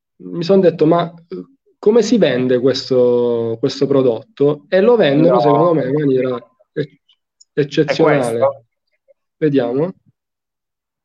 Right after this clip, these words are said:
Speaker 1: Sì, esatto. Fantastico.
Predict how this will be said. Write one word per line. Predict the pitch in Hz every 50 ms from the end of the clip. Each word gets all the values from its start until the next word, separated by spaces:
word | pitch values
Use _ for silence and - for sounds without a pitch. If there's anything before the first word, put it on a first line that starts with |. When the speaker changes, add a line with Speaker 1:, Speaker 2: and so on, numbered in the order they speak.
| _ _
Speaker 1:
Sì, | _ - - 175 151 170 - - _ _
esatto. | - 160 151 - - 135 113 - - _ - 120 113 117 _ _ _ _ _ _ _ _ _ _ _ _ _ _ _ _ _ _ _ _ _ _ _ _ _ _ _ _ _ _ _ _ _ _ _ _ _ _
Fantastico. | _ - 180 180 190 190 185 160 127 - - - 127 123 120 123 117 117